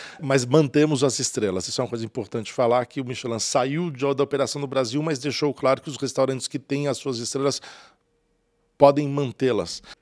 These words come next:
O ápice da sua carreira, o momento brilhante da sua carreira vem, você nunca entende ele como ápice.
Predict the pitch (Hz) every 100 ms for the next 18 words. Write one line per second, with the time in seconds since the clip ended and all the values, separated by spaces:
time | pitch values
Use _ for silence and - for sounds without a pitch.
0 | _ _ 131 135 127 - - - 110 113
1 | - 110 110 104 127 117 113 117 135 127
2 | 123 123 110 120 110 120 - 110 113 120
3 | 113 113 139 147 - 139 147 170 - 143
4 | 117 127 131 117 120 101 - 123 117 -
5 | 117 95 - -